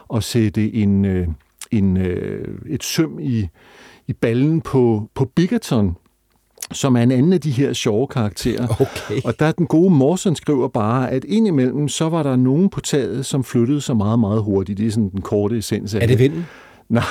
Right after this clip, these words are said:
Speaker 1: <laughs> det, det var så på grund af sømmet.
Speaker 2: Nå, okay,
Speaker 1: Og,
Speaker 2: på den
Speaker 1: og, og,
Speaker 2: måde.
Speaker 1: og den gode Biggerton, øh,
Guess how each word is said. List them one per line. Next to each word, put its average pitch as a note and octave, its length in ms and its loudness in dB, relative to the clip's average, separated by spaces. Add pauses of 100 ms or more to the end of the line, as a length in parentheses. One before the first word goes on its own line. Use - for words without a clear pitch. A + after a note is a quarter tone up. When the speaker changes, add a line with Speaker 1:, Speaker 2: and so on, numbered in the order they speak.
Speaker 1:
<laughs> - 0 - (140)
det, F3 100 2 (1000)
det D3+ 80 6
var E3+ 80 4
så D3 120 -2
på C#3 100 -6
grund B2+ 220 -2
af C#3+ 80 -4
sømmet. C3 400 0 (420)
Speaker 2:
Nå, D#3 80 2
okay, D#3+ 320 4
Speaker 1:
Og, C#3+ 100 -2
Speaker 2:
på B2+ 60 2
den D3 80 -2
Speaker 1:
og, - 60 -4
og, C#3 80 2
Speaker 2:
måde. A#2+ 140 -4
Speaker 1:
og C#3 160 0
den C#3+ 100 0
gode F#3+ 240 2 (440)
Biggerton, D3 720 2
øh, G#2 560 0